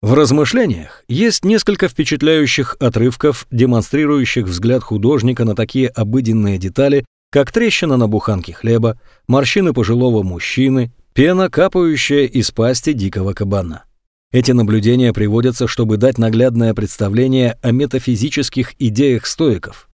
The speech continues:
Красота в чем-то безобразном и осознание ее ценности при рассмотрении картины в целом.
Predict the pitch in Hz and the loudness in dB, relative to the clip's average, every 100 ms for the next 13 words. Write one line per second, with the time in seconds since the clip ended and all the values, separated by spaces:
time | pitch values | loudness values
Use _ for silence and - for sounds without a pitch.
0 | _ _ _ - 107 107 98 123 117 120 | _ _ _ -4 -2 -2 0 0 0 -2
1 | 104 - - - 107 98 82 82 139 127 | -2 -4 -8 -4 -2 -2 -4 -2 0 2
2 | 135 120 _ _ 127 127 117 113 139 170 | 0 -4 _ _ 0 2 2 0 0 0
3 | 156 139 131 117 - 147 139 127 - 117 | 0 0 0 0 0 0 0 -2 -2 -2
4 | 113 104 95 - 101 95 120 127 123 113 | 0 0 -2 -2 -2 0 0 2 0 -2
5 | 98 - 95 87 - 107 87 - | -6 -4 -6 -6 -6 -6 -6 -12